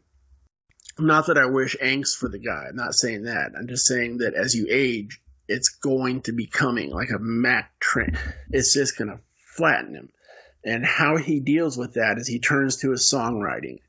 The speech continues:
And, oh man, I just, I can't wait. <laughs> Um,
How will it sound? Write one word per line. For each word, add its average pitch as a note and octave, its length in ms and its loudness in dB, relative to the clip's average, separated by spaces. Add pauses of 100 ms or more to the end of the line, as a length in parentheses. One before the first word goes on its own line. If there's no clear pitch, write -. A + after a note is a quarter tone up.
And, A2+ 480 0 (640)
oh B2 220 2
man, A#2+ 380 -2 (220)
I C3 120 2
just, A#2+ 300 -2
I A2+ 80 4
can't D#2+ 260 -4
wait. C#3+ 300 0 (340)
<laughs> G2+ 80 -16 (840)
Um, A2 640 -4